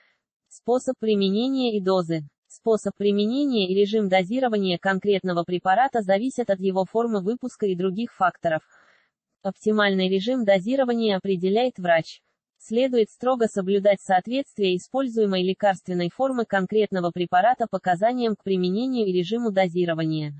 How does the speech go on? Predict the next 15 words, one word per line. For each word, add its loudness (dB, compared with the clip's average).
Применяют 0
наружно 0
и 4
ректально. 0
Побочное 0
действие 0
возможно, 0
реакции 0
повышенной 0
чувствительности -6
к -6
ихтамолу. 0
Противопоказания 0
к -20
применению. 0